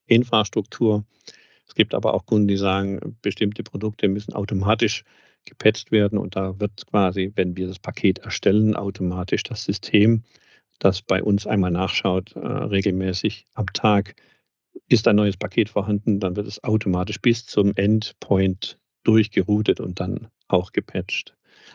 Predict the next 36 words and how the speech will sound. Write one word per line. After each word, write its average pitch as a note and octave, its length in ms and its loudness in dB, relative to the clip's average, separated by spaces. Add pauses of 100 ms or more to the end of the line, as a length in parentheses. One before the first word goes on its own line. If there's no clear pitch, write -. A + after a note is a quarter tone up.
Also, A#2+ 140 4
hier B2 280 2 (200)
haben A2+ 240 0
wir G#2+ 100 -2
halt G#2 160 -2
die G#2 80 -6
ganze A2 380 -2 (280)
Kette G#2 480 0 (540)
für - 180 0
Assets C3 520 -2
in A#2+ 320 -2
jeglicher A2+ 480 0
Hinsicht A2 460 -2
auch G2+ 160 -4
immer, G#2+ 280 2
worum G#2 440 -2 (300)
es A2 180 2
sich - 160 -4
beim A2+ 200 -2
Asset G2+ 280 -4
dreht, G#2 360 0 (460)
konzentriert. A2+ 880 2 (500)
Und F2+ 300 0
ich - 120 -8
denke, G2+ 260 0
das F2+ 180 -6
ist - 340 -12 (140)
eigentlich A2 220 2
das - 200 -2
Wichtigste, A2 400 0
was G2+ 140 -6
man A2 80 -2
im G2+ 60 -4
Blick G2+ 220 -4
haben G#2 240 0
muss. - 320 -8